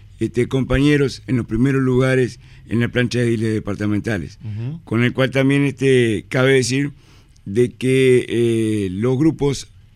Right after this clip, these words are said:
Speaker 1: en Tacuarembó entendieron de que esta vez había que dar lugar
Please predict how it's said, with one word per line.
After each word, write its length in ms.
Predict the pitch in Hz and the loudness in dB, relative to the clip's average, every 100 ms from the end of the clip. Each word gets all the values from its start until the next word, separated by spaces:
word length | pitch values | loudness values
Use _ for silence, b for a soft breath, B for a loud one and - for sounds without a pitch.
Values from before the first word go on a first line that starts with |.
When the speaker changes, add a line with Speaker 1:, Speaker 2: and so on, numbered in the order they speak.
| - | -2
Speaker 1:
en 140 | 165 | -2
Tacuarembó 600 | 151 139 147 139 131 139 135 b b b - - | 0 0 0 2 2 0 -2 b b b -8 -4
entendieron 500 | 113 131 127 131 131 | 0 2 4 4 4
de 160 | 127 | 2
que 320 | - 120 113 - | 2 2 0 0
esta 280 | 127 127 | -2 0
vez 180 | 123 123 | 0 0
había 240 | 110 117 113 | 0 -2 0
que 100 | 113 | -2
dar 120 | 113 | -2
lugar 360 | 110 113 113 | 0 -2 -4